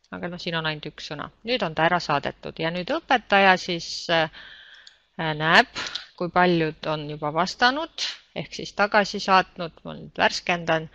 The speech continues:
Ja siis, äh, loomulikult, äh, te panite võib-olla tähele, et teil on üleval kelluke koos märguannetega, punaseks lähevad need märguanded.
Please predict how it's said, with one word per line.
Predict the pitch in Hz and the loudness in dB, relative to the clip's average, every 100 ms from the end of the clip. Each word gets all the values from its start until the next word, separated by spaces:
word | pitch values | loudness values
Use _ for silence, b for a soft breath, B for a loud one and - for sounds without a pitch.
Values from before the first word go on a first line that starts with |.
| B B B B B - | B B B B B -6
Ja | 165 | -4
siis, | 220 214 - | 0 0 4
äh, | 202 185 180 - | 8 10 8 6
loomulikult, | 202 214 208 214 180 - 175 | 2 2 2 0 -4 -4 0
äh, | 175 165 | 2 2
te | - - - | -2 -4 0
panite | 180 180 - 170 | 2 0 -2 -2
võib-olla | 170 170 | 0 0
tähele, | 165 220 233 196 170 165 | 6 6 8 6 6 4
et | - | 2
teil | 175 170 | 0 2
on | 170 180 | 0 0
üleval | 247 208 165 165 | 6 6 6 2
kelluke | 226 285 226 - 165 | 4 4 2 0 -4
koos | 160 165 - | -4 -4 -4
märguannetega, | 190 196 185 165 156 139 - 151 143 143 - | 2 2 2 -2 -2 -6 -4 -4 -4 -6 -10
punaseks | 180 151 151 - - | -6 -4 -6 -8 -4
lähevad | 151 151 143 147 | -2 -2 -4 -6
need | 156 - | -10 -2
märguanded. | 160 156 - 151 151 143 - | 0 0 -4 -8 -6 -8 -8